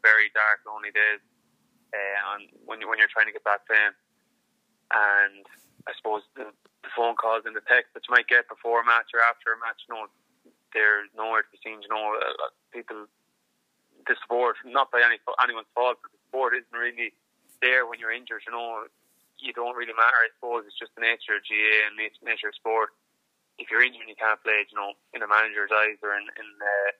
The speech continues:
in supporters' eyes, maybe, you know, you're not really, you're not really part of the picture anymore. So I'm just delighted to be in the picture, in the frame this year.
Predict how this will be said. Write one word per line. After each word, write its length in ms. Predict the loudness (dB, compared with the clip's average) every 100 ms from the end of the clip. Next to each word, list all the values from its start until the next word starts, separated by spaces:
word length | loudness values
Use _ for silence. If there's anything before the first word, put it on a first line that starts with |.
| _ _ _ _ _ -2
in 40 | -2 -2
supporters' 320 | -2 0 0
eyes, 160 | -2 -4
maybe, 240 | -6 -8 -8
you 160 | -8
know, 160 | -6 -6 -8 -4
you're 80 |
not 160 | -2 -2
really, 320 | -4 -12 -14 -16 _ _
you're 80 | 2
not 160 | 2 2
really 160 | -4
part 160 | 0 0
of 80 | 0
the 80 | -4
picture 240 | -4 -4
anymore. 320 | -4 -2 -2
So 240 | -2 -6 -2
I'm 80 | -2
just 160 | -4 -6
delighted 400 | 2 2 2 -2
to 40 | -8
be 160 | -8 -14 _ -12
in 240 | -12 -10
the 40 | -8
picture, 240 | -6 0
in 160 | -2 -2
the 80 | 0
frame 320 | 2 2 0
this 160 | -6
year. 240 | 2 2